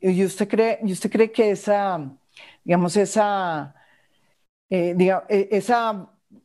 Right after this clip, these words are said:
eh, decisión suya de, de seguir, em, eh, de hacer, eh, campaña esta, la vez pasada por, por Petro y haber votado por Petro, em, ¿qué va a pasar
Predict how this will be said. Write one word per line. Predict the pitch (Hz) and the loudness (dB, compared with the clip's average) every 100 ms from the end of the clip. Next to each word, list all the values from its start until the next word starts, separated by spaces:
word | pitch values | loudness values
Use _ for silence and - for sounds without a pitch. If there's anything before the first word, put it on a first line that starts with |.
| _ 196 | _ -2
eh, | 208 196 190 185 | 2 4 2 -2
decisión | 160 180 185 165 208 202 | -2 -2 -2 0 0 0
suya | 220 214 208 208 | 0 2 2 2
de, | 190 170 160 | 0 -4 -4
de | - 160 156 | -4 0 0
seguir, | 156 160 165 185 180 | 0 -2 2 2 2
em, | 190 190 185 165 156 147 131 - - | 2 0 -2 -4 -6 -4 -6 -8 -6
eh, | 165 | -2
de | 151 151 147 | 2 2 2
hacer, | 139 147 175 175 175 | -2 -2 2 2 2
eh, | 185 180 170 | -2 -2 -4
campaña | 151 143 170 165 170 170 160 - | -6 2 2 2 -2 -2 -4 -6
esta, | 156 135 165 160 156 147 | -8 -2 2 2 2 0
la | 139 139 | 0 0
vez | 143 | 0
pasada | 165 160 170 165 | -2 2 2 0
por, | 165 156 143 | -4 -6 -6
por | - 131 | -8 -4
Petro | 160 156 156 | 0 0 2
y | |
haber | 160 143 135 | 2 2 -2
votado | 156 165 160 | -2 -2 -2
por | 143 | -4
Petro, | - 156 165 175 - _ _ _ _ - | -4 -4 -2 -4 -6 _ _ _ _ -4
em, | 165 160 160 160 156 - _ | -2 0 0 0 -2 -8 _
¿qué | - 214 | 4 4
va | |
a | 220 | 4
pasar | 226 220 208 202 156 | -2 -2 -2 -2 -8